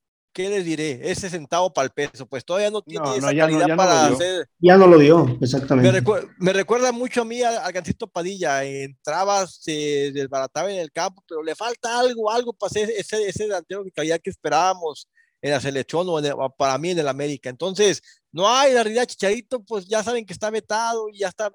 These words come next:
Speaker 1: ya está vetado, Raúl Jiménez con su lesión en la cabeza. Entonces,
Speaker 3: Ujú.
Speaker 1: no sabemos en realidad quién va a ser el delantero de los, de la,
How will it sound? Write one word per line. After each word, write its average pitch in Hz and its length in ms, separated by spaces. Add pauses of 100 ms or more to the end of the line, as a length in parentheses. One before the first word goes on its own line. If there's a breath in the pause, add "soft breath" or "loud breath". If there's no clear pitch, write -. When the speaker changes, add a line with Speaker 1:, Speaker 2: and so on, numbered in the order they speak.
(140)
Speaker 1:
ya 185 60
está 190 220
vetado, 180 320 (140)
Raúl 208 200
Jiménez 208 340
con 170 120
su 170 100
lesión 180 240
en 208 80
la 185 100
cabeza. 185 500 (520)
Entonces, - 400
Speaker 3:
Ujú. 214 80
Speaker 1:
no 214 60
sabemos 214 340
en 202 60
realidad 185 340
quién 220 140
va 202 60
a - 20
ser 202 100
el 220 80
delantero 185 400
de 208 60
los, 170 180
de 156 100
la, 147 140